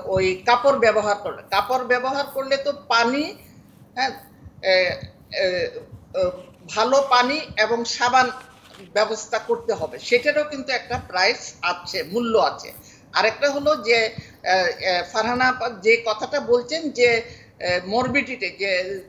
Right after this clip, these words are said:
যে রোগগুলা হয়, সংক্রমিত রোগগুলা হয়,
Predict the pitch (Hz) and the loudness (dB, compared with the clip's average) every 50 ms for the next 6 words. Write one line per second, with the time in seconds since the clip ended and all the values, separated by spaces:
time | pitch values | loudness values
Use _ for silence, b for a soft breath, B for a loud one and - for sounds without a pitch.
0 | - - 185 - 262 262 247 208 220 240 262 254 247 226 - - 233 240 262 247 | -16 -16 -6 0 2 2 4 6 6 6 6 4 2 -2 -4 -2 0 2 2 2
1 | 226 - - 214 214 180 139 113 - - - - - - - 226 233 233 233 233 | 0 0 -2 -2 -2 -2 -2 -4 -8 -14 -20 -20 -20 -12 -6 -6 -4 -4 -4 -2
2 | 247 240 226 226 226 220 - - - - 226 208 196 220 220 220 - - 208 202 | -4 -4 -2 -4 -8 -8 -10 -12 -8 -6 -4 0 2 2 2 0 0 -2 0 2
3 | 202 202 202 - 139 135 | 4 2 2 0 -4 -6